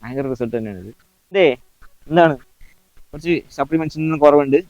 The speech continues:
ലിപ്സ് ഒക്കെ മാറിയിട്ടുണ്ട്, കളർ കോട്ടിങ്ങുകളിലെല്ലാം മാറ്റമുണ്ട്. ആ, ഫുഡ് കാര്യങ്ങളൊന്നും കൂടി റെഡി ആക്കാനുണ്ട്. ഹാർലി നമുക്ക് പഴയ രീതിയിലേക്കൊന്ന് ഉഷാറാക്കി എടുക്കണം. ഓക്കെ, ഹാർലി, ഞാൻ ആ ബെൽറ്റ് അയച്ചത് എന്തിനാ അറിയോ?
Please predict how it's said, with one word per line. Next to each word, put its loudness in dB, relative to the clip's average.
ലിപ്സ് -8
ഒക്കെ -4
മാറിയിട്ടുണ്ട്, 2
കളർ -4
കോട്ടിങ്ങുകളിലെല്ലാം -2
മാറ്റമുണ്ട്. -2
ആ, 6
ഫുഡ് -2
കാര്യങ്ങളൊന്നും 2
കൂടി 0
റെഡി 4
ആക്കാനുണ്ട്. 0
ഹാർലി -8
നമുക്ക് -8
പഴയ 0
രീതിയിലേക്കൊന്ന് -4
ഉഷാറാക്കി -4
എടുക്കണം. -12
ഓക്കെ, -4
ഹാർലി, -4
ഞാൻ 4
ആ 6
ബെൽറ്റ് 4
അയച്ചത് 2
എന്തിനാ 0
അറിയോ? -2